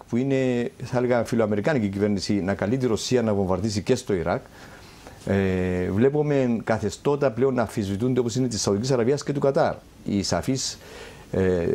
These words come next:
προειδοποίηση από μέρους της Ρωσίας ονομαστικά για το Κατάρ και τη Σαουδική Αραβία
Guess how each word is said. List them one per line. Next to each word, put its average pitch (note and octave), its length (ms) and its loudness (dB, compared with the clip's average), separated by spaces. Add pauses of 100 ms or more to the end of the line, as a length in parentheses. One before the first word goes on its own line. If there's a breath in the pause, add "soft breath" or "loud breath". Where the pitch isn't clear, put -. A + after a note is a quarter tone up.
(120)
προειδοποίηση G#2+ 580 2
από G2 120 0
μέρους A#2 220 0
της A2 120 -2
Ρωσίας G#2 380 0
ονομαστικά A2 680 2
για C3 120 2
το G2 80 -6
Κατάρ F2+ 300 -2
και F#2+ 100 -6
τη F#2 120 -4
Σαουδική F#2+ 400 -2
Αραβία G2 580 0